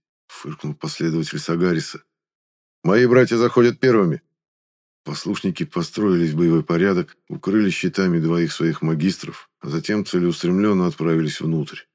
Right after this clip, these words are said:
Гвардейцы немного помялись, после чего тоже двинулись за ними, правда, уже не столь уверенно. Кровь и трупы встретили солдат прямо с порога.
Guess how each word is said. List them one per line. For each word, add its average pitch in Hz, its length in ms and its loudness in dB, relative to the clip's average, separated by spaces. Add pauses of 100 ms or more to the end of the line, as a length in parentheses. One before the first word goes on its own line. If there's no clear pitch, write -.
(960)
Гвардейцы 71 520 -4
немного 80 300 0
помялись, 87 640 0
после 101 260 -4
чего 92 220 0
тоже 92 280 0
двинулись 78 380 0
за 80 160 0
ними, 85 300 -2 (460)
правда, 92 240 -2
уже 92 180 2
не 101 80 2
столь 87 300 -2
уверенно. 76 460 -2 (1000)
Кровь 85 420 -4
и 82 60 0
трупы 90 400 0
встретили 87 440 -2
солдат 87 480 -2
прямо 90 220 0
с 80 80 -6
порога. 82 460 -4